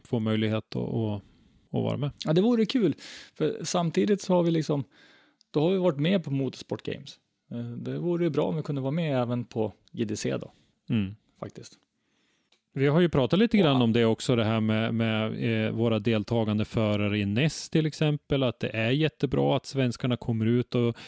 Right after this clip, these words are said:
Speaker 1: och visar framfötterna i, i de här internationella serierna. Vi har Erlandsson med i D M X, eh, och så vidare. Så att det,
Speaker 2: Ja.
Speaker 1: och, och
Speaker 2: Ja.
Speaker 1: nu är Erlandsson även med i fia Motorsport Games. Så att, eh, det, det skulle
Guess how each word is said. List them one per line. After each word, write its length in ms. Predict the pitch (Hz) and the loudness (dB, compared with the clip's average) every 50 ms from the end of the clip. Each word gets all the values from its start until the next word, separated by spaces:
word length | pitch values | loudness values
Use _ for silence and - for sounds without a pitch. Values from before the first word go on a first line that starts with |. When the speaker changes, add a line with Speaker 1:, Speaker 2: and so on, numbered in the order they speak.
| - - | -20 -20
Speaker 1:
och 260 | - - - 127 113 107 | -12 -2 0 2 4 4
visar 260 | 107 104 - - 131 | 4 4 2 0 0
framfötterna 800 | - 151 143 135 - - 139 - - - 143 127 131 131 127 131 | 2 2 2 2 2 2 0 0 0 0 0 2 2 2 2 2
i, 320 | 131 127 127 - 131 127 | 2 2 2 2 2 2
i 40 | 131 | 2
de 160 | 127 120 117 | 2 2 2
här 160 | 120 123 120 | 2 2 2
internationella 720 | 123 123 - - 127 127 - - - 127 120 120 123 127 | 0 0 0 0 0 0 0 0 0 0 2 2 2 0
serierna. 540 | 120 - 131 120 120 120 123 120 120 120 123 | 0 2 2 2 2 2 0 0 0 0 0
Vi 100 | 117 113 | 0 0
har 300 | 101 90 107 104 107 113 | 0 2 2 2 2 2
Erlandsson 520 | 120 120 117 117 120 117 - - 123 117 113 | 2 2 2 2 0 0 0 0 0 0 2
med 280 | 117 117 117 120 120 | 2 2 2 2 0
i 20 | 117 | 0
D 200 | 110 120 120 120 | 2 2 2 2
M 160 | 117 117 120 | 2 2 2
X, 140 | 120 - _ - - - - - - - - - - - | 0 0 _ -12 -20 -20 -20 -20 -20 -20 -20 -20 -10 -2
eh, 180 | - 120 110 | 0 2 2
och 180 | 113 117 113 98 | 2 2 0 0
så 100 | - 127 | 0 2
vidare. 380 | 107 110 104 101 101 104 104 104 | 2 2 0 0 0 0 -2 -2
Så 140 | - - | -2 -4
att 80 | 113 - - | -4 -2 0
det, 60 | 135 | 0
Speaker 2:
Ja. 200 | 131 104 117 185 - 123 - - 123 | 2 2 2 2 0 -2 -4 -4 -2
Speaker 1:
och, 240 | 120 131 127 120 117 117 | 0 0 2 2 2 2
och 80 | 120 120 | 2 2
Speaker 2:
Ja. 40 | 117 | 2
Speaker 1:
nu 200 | 117 117 113 113 | 2 4 2 2
är 80 | 113 113 | 2 2
Erlandsson 380 | 110 113 110 - - 120 113 | 2 0 0 0 0 0 0
även 280 | 110 110 107 107 110 110 | 2 0 2 0 2 2
med 240 | 110 110 107 110 110 | 2 0 0 0 0
i 240 | 110 110 110 107 | 0 0 0 -2
fia 260 | - - 127 113 110 110 | -2 -2 -2 -2 0 0
Motorsport 500 | 110 107 104 - - - - 123 110 - | 0 -2 -4 -6 -8 -6 -6 -8 -6 -4
Games. 340 | - 117 107 104 - - - - - - - - - | -4 -4 -4 -4 -6 -10 -18 -20 -20 -20 -20 -20 -12
Så 140 | - - 117 | -4 -2 -2
att, 220 | 113 - - - | -2 -2 -2 -2
eh, 160 | 117 117 120 117 | 0 0 0 0
det, 320 | 113 120 131 143 135 117 | 0 0 0 0 0 0
det 160 | 120 123 127 117 | 0 0 -2 0
skulle 340 | - - 123 110 110 135 | 0 0 0 2 2 2